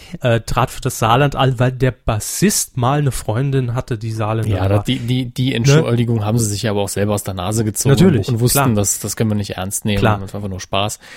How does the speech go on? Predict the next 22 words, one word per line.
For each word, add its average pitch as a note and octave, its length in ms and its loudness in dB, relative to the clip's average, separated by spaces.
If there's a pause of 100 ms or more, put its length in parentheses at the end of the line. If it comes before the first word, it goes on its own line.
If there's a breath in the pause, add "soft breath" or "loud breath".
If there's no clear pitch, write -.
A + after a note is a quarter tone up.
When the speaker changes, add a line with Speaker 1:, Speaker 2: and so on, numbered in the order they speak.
(140 loud breath)
Speaker 1:
Daraufhin F3 460 4
gab's - 280 0
aber D3 160 -2
auch D3 260 -2 (100)
absolut - 400 -4
zu - 160 -2
Recht - 340 -4
hier D#3+ 600 2
bei B2+ 100 0
uns E3+ 400 -4
im, B2+ 300 -6
im, B2 200 -6
im, B2 280 -8
im A2+ 160 -6
Saarland A#2 480 0
Protestaktionen, A#2 1400 -2 (120)
<laughs> - 120 -20
weil A#2+ 300 0
örtliche B2+ 480 -2
Medien A#2+ 340 0
gesagt C#3 380 -2
haben, C#3 220 -4